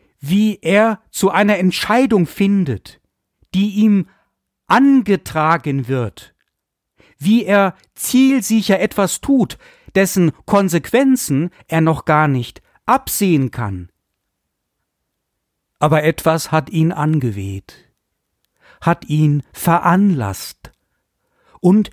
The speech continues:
er kann gar nicht anders, als das zu tun, was er zu tun hat. Da war keine Berechnung, kein Vermögen,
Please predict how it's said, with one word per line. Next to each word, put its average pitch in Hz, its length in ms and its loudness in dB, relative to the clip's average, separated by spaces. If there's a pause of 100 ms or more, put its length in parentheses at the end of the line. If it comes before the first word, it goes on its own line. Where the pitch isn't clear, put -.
er 190 160 0
kann 214 520 0
gar 170 280 2
nicht 160 320 -4
anders, 151 580 0 (240)
als 147 340 0
das 185 320 -2
zu - 180 -4
tun, 147 540 0 (200)
was - 380 -2
er 143 440 0 (180)
zu 135 200 -2
tun 127 460 -4 (100)
hat. - 400 -12 (1600)
Da 160 180 2
war 202 320 2 (120)
keine 151 460 2 (120)
Berechnung, 127 840 0 (640)
kein 151 340 2 (100)
Vermögen, 139 920 2